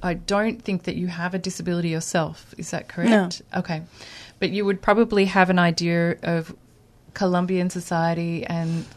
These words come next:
Speaker 1: Colombians' attitude toward disability compared to
Speaker 2: Ac-,
Speaker 1: Australia.
Speaker 2: actually, you can compare, and it's very clear the difference.
Speaker 1: Okay.
Speaker 2: Um, in terms, and Australia have everything developed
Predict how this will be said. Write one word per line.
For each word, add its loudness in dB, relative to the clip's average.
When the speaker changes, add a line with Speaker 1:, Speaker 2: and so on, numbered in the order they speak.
Speaker 1:
Colombians' 0
attitude -4
toward -2
disability -4
compared 0
to -4
Speaker 2:
Ac-, -6
Speaker 1:
Australia. -2
Speaker 2:
actually, 0
you -4
can -2
compare, -2
and 0
it's -2
very -2
clear -2
the -4
difference. -8
Speaker 1:
Okay. -6
Speaker 2:
Um, 0
in 4
terms, 2
and 0
Australia 2
have 0
everything 0
developed 2